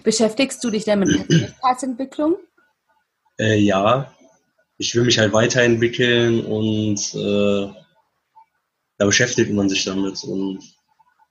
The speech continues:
Speaker 2: ich hab auch ein paar Bücher dazu gelesen. Also Selbstbewusstsein stärken und, äh, Muster durchbrechen.
Speaker 1: Mhm,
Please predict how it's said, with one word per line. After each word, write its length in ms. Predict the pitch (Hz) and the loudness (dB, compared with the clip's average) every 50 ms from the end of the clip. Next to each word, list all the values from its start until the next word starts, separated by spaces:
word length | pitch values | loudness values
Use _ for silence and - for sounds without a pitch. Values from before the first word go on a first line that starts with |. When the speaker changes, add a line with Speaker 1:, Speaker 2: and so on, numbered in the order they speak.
| _ - | _ -6
Speaker 2:
ich 80 | - 120 | -2 -2
hab 100 | 110 113 | 0 2
auch 120 | 117 110 120 | 0 0 2
ein 80 | 113 107 | 0 2
paar 140 | 110 107 | 2 0
Bücher 280 | 104 110 113 - 123 107 | 0 0 0 0 0 2
dazu 300 | 104 101 101 - - 101 | 0 0 -2 -4 -4 -2
gelesen. 600 | 101 101 98 101 101 101 101 101 101 98 98 - | -2 0 0 0 0 0 -2 -2 -4 -6 -6 -4
Also 440 | 104 101 98 104 98 95 95 95 - - - _ _ _ _ - | -4 -4 -2 -2 -2 -4 -4 -6 -10 -16 -20 _ _ _ _ -2
Selbstbewusstsein 760 | 104 104 104 104 - - 101 101 104 104 - - 104 101 101 | 0 2 2 2 0 -2 0 0 0 0 0 2 2 2 2
stärken 840 | - - - 101 101 104 107 104 - - 107 107 104 104 101 101 98 - _ _ _ _ _ _ _ _ _ _ _ _ _ _ _ _ _ _ _ _ _ _ _ _ _ _ _ - | 2 0 2 2 2 4 4 2 0 -2 -4 -4 -2 -2 -2 -4 -6 -12 _ _ _ _ _ _ _ _ _ _ _ _ _ _ _ _ _ _ _ _ _ _ _ _ _ _ _ -4
und, 640 | - 98 101 98 98 98 98 98 95 98 - - - | 0 0 2 2 2 2 2 2 0 -2 -4 -8 -6
äh, 560 | - - 92 92 92 92 92 92 92 95 92 - - _ - | -4 -4 -4 -4 -4 -6 -6 -6 -6 -8 -10 -12 -16 _ -2
Muster 360 | 101 104 104 104 - 113 104 | 2 2 2 2 2 2 2
durchbrechen. 600 | 98 98 95 - - - 98 92 - - 98 98 98 - _ _ _ _ _ _ _ _ _ _ _ _ _ _ - | 4 2 0 -2 -4 -6 -6 -6 -6 -6 -8 -8 -8 -12 _ _ _ _ _ _ _ _ _ _ _ _ _ _ -4
Speaker 1:
Mhm, 880 | 214 202 196 170 175 190 196 202 220 220 220 202 185 170 165 160 151 | -2 -2 -2 -2 0 0 2 2 4 2 2 2 0 0 -2 -4 -6